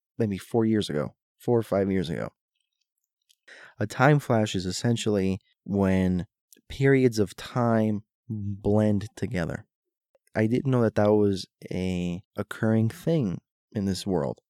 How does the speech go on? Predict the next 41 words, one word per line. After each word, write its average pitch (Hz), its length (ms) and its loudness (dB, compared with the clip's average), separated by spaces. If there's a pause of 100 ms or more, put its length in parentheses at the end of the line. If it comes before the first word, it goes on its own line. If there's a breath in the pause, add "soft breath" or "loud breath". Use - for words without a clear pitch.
(280)
A 107 120 2
made-up 135 420 6
example 95 600 0
that 101 120 2
I'll 90 160 2
give, 87 400 -4 (220)
uh, 67 240 -6 (100)
something 113 400 -2 (320)
made 104 280 0
up, 92 260 2
a 110 100 -4
time 120 280 -2
flash, 104 340 0
a-, 101 260 4
as 110 200 2
an 107 60 0
example, 101 460 -2
is 95 160 -4
something 101 380 -4
like 95 340 -2 (120)
you 101 580 2 (180)
walk 110 320 6
around 110 200 2
your 101 100 0
house 95 520 -2
and 110 120 -2
you 104 80 -2
look 110 260 0
over 101 280 2
and 104 220 -4
you 104 160 -2
see 117 680 0 (200)
a 143 100 -4
Pioneer 110 600 2
Girl. - 380 -4 (1080)
You 123 140 0
two 110 200 0
look 139 240 4
at 143 80 2
each 131 200 -2
other, 120 320 2